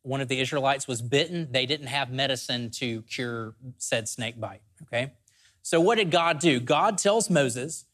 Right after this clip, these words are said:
"Go and fashion this bronze serpent and raise it up in, in the midst of the people so that whenever they're bit, they can look up and they can look to the,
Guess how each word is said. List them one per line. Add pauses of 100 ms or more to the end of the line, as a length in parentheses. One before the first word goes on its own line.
(180)
"Go
and
fashion
this
bronze
serpent
and
raise
it
up (760)
in, (200)
in
the
midst
of
the
people
so
that
whenever
they're
bit,
they
can (200)
look
up (380)
and
they
can
look
to
the,